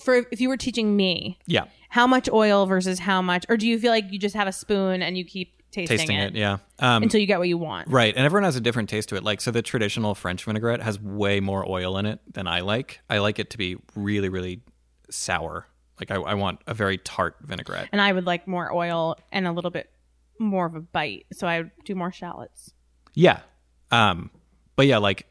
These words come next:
Speaker 2: so you can follow the recipe. I think some places will call for, like, two-thirds oil or three-quarters oil and the rest vinegar, lemon juice.
Speaker 1: Okay.
Speaker 2: Um, I like it flipped the other way. Like,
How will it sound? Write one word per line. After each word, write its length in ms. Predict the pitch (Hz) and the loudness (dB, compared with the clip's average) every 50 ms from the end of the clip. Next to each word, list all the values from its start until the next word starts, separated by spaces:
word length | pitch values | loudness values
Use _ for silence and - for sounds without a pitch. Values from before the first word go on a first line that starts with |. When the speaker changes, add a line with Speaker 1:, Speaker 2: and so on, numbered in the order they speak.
| _ | _
Speaker 2:
so 140 | - - 151 | -4 0 0
you 60 | 160 151 | 2 2
can 160 | - 160 117 | 2 0 0
follow 300 | - - 110 113 127 123 | 2 2 4 4 6 6
the 60 | 113 107 | 4 2
recipe. 360 | 104 110 - 104 110 104 95 | 2 0 -2 -2 -2 -2 -2
I 40 | 95 | -2
think 220 | - 175 175 - - | -2 -4 -8 -8 -8
some 200 | - - 104 101 | -6 -4 -4 -2
places 300 | - 110 104 104 107 95 | -2 -2 -4 -4 -4 -4
will 120 | 101 98 | -4 -4
call 200 | - - 92 95 | -2 -2 -2 -2
for, 100 | 92 - 92 | -2 -4 -6
like, 180 | 92 90 - - | -8 -8 -10 -12
two-thirds 720 | - - 110 104 95 - 101 98 98 98 98 98 - - - - | -8 -6 -6 -6 -4 -4 -4 -2 -2 -2 -4 -4 -8 -12 -10 -8
oil 300 | 107 104 101 98 98 98 98 | -4 -2 0 0 0 0 -2
or 200 | 95 95 92 87 | -4 -6 -8 -10
three-quarters 600 | - - 98 98 92 - - 98 95 95 92 95 | -8 -6 -4 -4 -4 -2 -2 -2 0 0 -2 -2
oil 460 | 92 92 95 95 95 95 95 - _ _ | -2 -2 -2 -2 -2 -4 -6 -8 _ _
and 300 | - 107 95 90 92 90 - - | -8 -6 -6 -6 -6 -8 -10 -10
the 60 | 92 | -6
rest 460 | 92 92 92 90 - - - - - _ _ _ _ _ _ _ | -4 -4 -4 -4 -4 -8 -10 -14 -20 _ _ _ _ _ _ _
vinegar, 640 | - 156 107 95 92 92 95 90 92 92 87 90 90 - | -10 -8 -6 -6 -4 -4 -4 -4 -4 -4 -6 -6 -8 -10
lemon 260 | 95 95 90 90 92 | -10 -8 -8 -8 -6
juice. 360 | 92 110 101 101 - - - - | -6 -4 -4 -4 -6 -8 -12 -12
Speaker 1:
Okay. 240 | 214 - 185 175 165 214 220 - _ _ _ - | -12 -10 -8 -6 -6 -6 -8 -12 _ _ _ -4
Speaker 2:
Um, 320 | - 98 92 90 - - - - | -2 0 0 0 -2 -4 -4 0
I 100 | 120 123 | 2 2
like 220 | 127 131 113 - | 2 2 2 0
it 160 | 110 95 98 - _ _ _ _ _ _ _ _ _ _ | -2 -4 -4 -8 _ _ _ _ _ _ _ _ _ _
flipped 340 | - - - - 104 - - | -20 -14 -8 -6 -6 -6 -6
the 100 | - - | -8 -10
other 140 | - - - | -10 -10 -10
way. 260 | - - - - 120 - - | -12 -12 -12 -12 -14 -12 -10
Like, 140 | 110 107 - | -10 -12 -12